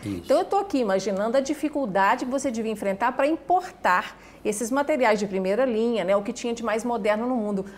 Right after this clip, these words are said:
Speaker 2: Como é que você conseguia fazer essa articulação pra atender a clientela?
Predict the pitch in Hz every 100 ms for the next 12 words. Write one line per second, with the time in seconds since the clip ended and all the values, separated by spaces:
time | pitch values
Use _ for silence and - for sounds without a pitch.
0 | - - 294 294 381 302 - 220 185 214
1 | 202 190 185 180 175 170 - 190 160 -
2 | 175 196 214 220 240 220 208 208 208 180
3 | - - -